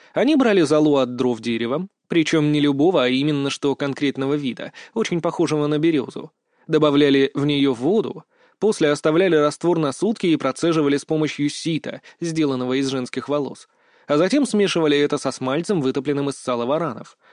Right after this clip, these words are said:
получая в итоге желеобразную массу, с помощью которой они мылись. Причем, когда я сам попробовал, то с изумлением обнаружил отличную эффективность этого первобытного средства гигиены. Вот только австралопитеки никогда бы в жизни не додумались до подобного сами.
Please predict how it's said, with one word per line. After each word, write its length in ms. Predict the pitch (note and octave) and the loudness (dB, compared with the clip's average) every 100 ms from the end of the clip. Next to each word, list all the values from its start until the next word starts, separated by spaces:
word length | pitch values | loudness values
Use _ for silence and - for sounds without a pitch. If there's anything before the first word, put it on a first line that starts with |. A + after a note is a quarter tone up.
| _ | _
получая 440 | F#3 D#3+ D#3+ C#3 | 0 2 2 2
в 80 | C#3 | 2
итоге 280 | C#3+ C#3 C3+ | 2 0 2
желеобразную 680 | C#3+ C#3 C#3 C#3+ B2+ C3 C3 | 2 2 2 0 0 -2 -2
массу, 380 | E3 F#3+ E3 D#3 - _ | -2 -2 -6 -6 -12 _
с 100 | - | -2
помощью 380 | C#4 A#3 A3+ G3 | 0 0 0 -2
которой 500 | D3+ D3+ D#3 C3+ B2+ | -2 0 2 2 0
они 160 | C3 | -2
мылись. 540 | C3 C3+ A2+ - - _ _ _ _ _ - | -2 -4 -6 -10 -14 _ _ _ _ _ -6
Причем, 400 | C3+ - C#4+ C4 | -4 0 0 0
когда 260 | G#3 G3 | 2 2
я 80 | F#3+ | 2
сам 320 | - E3 G3 | 2 0 2
попробовал, 560 | D3 - F#3 A3+ G3 D3+ | 0 0 2 2 2 2
то 140 | D#3+ | 0
с 80 | - | 0
изумлением 560 | D3+ D3+ D3 F3+ E3 C#3+ | 0 0 0 0 0 0
обнаружил 460 | C#3+ C#3 D#3 D#3+ | 0 0 0 0
отличную 720 | C3+ C#3 D3 D#3+ E3 D#3+ D#3 | 0 0 -2 -2 -2 0 0
эффективность 600 | D#3 F3+ - A#3+ C3 - | -2 -4 -2 0 0 -2
этого 320 | C3+ B2 B2 - - _ | -4 -2 -2 -4 -12 _
первобытного 640 | G3+ F#3+ G#3+ F3+ C#3 B2+ C3 | 0 2 2 0 0 -2 -2
средства 480 | - C#3+ - B2+ B2+ | -2 -2 -2 -6 -4
гигиены. 680 | C3 D3+ D#3 A#2+ - - _ _ _ _ _ - | -2 -4 -6 -8 -12 -20 _ _ _ _ _ -4
Вот 260 | D#3 D3 | -2 -2
только 300 | - D3+ D#3 | 0 0 2
австралопитеки 720 | C#3+ - D#3+ D3+ D#3 D3+ D#3+ D#3+ | 0 0 2 2 0 0 0 0
никогда 440 | D#3 D#3+ D#3 D#3+ | 0 0 0 2
бы 80 | D#3+ | 2
в 80 | D#3 | 2
жизни 380 | D#3 D#3 C3 B2 | 2 2 2 -2
не 180 | B2 | -2
додумались 540 | C3 D3 E3+ D#3 C#3 C3+ | -2 0 2 2 0 0
до 100 | D3 | -2
подобного 460 | D3 C#3+ C3+ C3 | 0 0 0 -4
сами. 420 | C#3 D#3 A#2 G2+ | -4 -4 -6 -8